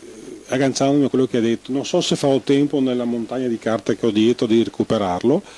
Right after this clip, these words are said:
ma, ehm, è una notizia che come sempre, ehm, può essere interessante. Si sta discutendo,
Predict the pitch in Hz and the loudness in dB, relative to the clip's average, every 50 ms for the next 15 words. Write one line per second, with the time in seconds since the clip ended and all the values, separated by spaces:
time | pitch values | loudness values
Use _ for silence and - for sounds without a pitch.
0 | - - - - - - - - 175 185 214 202 160 - 131 139 135 135 131 131 | -20 -20 -20 -20 -20 -20 -10 -4 0 0 0 0 0 -2 0 0 2 2 4 2
1 | 131 127 127 127 123 123 123 123 123 120 123 123 123 123 127 127 139 151 165 170 | 2 2 2 2 2 2 2 2 2 2 0 0 0 0 0 0 0 2 2 4
2 | 185 180 180 175 175 - 165 165 165 - - 156 151 139 - - 123 - 139 139 | 4 4 4 2 2 0 0 -2 -2 0 2 2 2 2 2 -2 0 2 4 4
3 | 143 135 - - - 139 131 139 139 135 - 139 127 131 127 127 123 120 123 123 | 4 4 2 2 2 2 4 4 2 2 0 0 2 2 2 2 2 2 2 2
4 | 120 120 117 117 113 113 110 110 107 110 117 107 - 143 135 - - 135 120 - | 2 4 4 4 4 2 2 2 2 0 0 0 2 0 2 2 2 2 2 2
5 | - 110 104 98 - - 101 82 85 - - - - - - - - - - - | 2 2 0 0 0 0 -2 -4 -4 -8 -14 -18 -20 -20 -18 -16 -14 -14 -14 -10
6 | - - 202 - - 202 131 110 123 - - 180 165 - 135 117 110 107 104 101 | -2 0 0 2 2 2 2 0 -2 -2 -2 -2 0 0 0 0 0 -2 -2 -2
7 | 117 131 | -2 -2